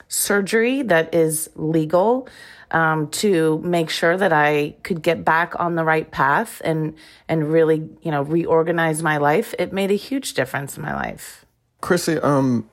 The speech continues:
Speaker 2: you know, as mentioned earlier in Josh's introduction, you know, athletes like Megan Rapinoe, uh, Sue Bird, Diana Taurasi, and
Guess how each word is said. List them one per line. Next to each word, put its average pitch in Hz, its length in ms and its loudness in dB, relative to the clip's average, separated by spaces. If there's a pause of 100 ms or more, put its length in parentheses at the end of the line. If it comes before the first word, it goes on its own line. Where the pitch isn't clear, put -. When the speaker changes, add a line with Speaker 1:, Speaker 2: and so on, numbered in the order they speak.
(120)
Speaker 2:
you 147 80 2
know, 135 80 4
as 127 180 0
mentioned 151 360 2
earlier 110 440 2
in 92 160 -2
Josh's 92 380 0
introduction, 85 600 -2
you 78 60 -8
know, 78 160 -6
athletes 95 520 -2
like 85 220 -2
Megan 90 400 0
Rapinoe, 90 880 -2
uh, - 80 -12
Sue - 300 -4
Bird, 95 300 2
Diana 90 280 0
Taurasi, 92 600 -2
and 80 180 -8